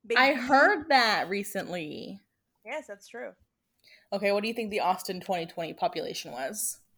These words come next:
Speaker 2: I already Googled it.
Speaker 1: Son of a bitch. Two million then, all right, people, since she's cheating.
Speaker 2: <laughs> Two million.
Speaker 1: God.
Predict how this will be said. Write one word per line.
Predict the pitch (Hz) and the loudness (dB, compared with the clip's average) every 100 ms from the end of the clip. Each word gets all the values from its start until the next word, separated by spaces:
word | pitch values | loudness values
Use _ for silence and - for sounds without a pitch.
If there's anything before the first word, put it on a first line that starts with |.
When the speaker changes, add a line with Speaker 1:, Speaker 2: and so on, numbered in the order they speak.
| _ _ _ _ - | _ _ _ _ -2
Speaker 2:
I | 226 | 2
already | 233 214 | 2 -2
Googled | 180 175 170 175 | -12 -14 -14 -12
it. | 160 - _ _ _ _ _ _ | -12 -14 _ _ _ _ _ _
Speaker 1:
Son | - 285 | -12 -10
of | 294 | -8
a | 214 | -8
bitch. | 175 165 - - - - _ _ _ | -6 -8 -8 -12 -12 -16 _ _ _
Two | - 294 | -4 0
million | 277 226 214 190 165 | 2 2 2 0 -2
then, | 156 | -2
all | 156 | 0
right, | 170 175 | 0 -2
people, | 185 170 170 | -6 -6 -6
since | 175 | -6
she's | 175 180 | -12 -10
cheating. | - 185 151 151 170 - _ _ _ - | -10 -8 -8 -10 -12 -18 _ _ _ -14
Speaker 2:
<laughs> | 330 - | -12 -12
Two | - 226 233 | -12 -10 -10
million. | 208 202 214 - 254 - - - - _ _ _ _ _ _ _ - - - - - - | -8 -10 -10 -12 -14 -14 -14 -14 -16 _ _ _ _ _ _ _ -20 -20 -20 -20 -18 -12
Speaker 1:
God. | 196 | -10